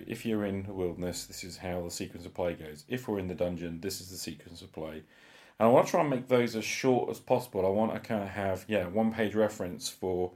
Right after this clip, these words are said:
most things. The thing that's gonna naturally flow out of that is encounter tables.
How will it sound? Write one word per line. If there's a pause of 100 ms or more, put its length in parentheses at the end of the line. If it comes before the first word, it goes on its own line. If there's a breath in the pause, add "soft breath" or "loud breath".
(500 soft breath)
most
things. (960 soft breath)
The
thing
that's
gonna
naturally
flow
out
of
that
is
encounter
tables.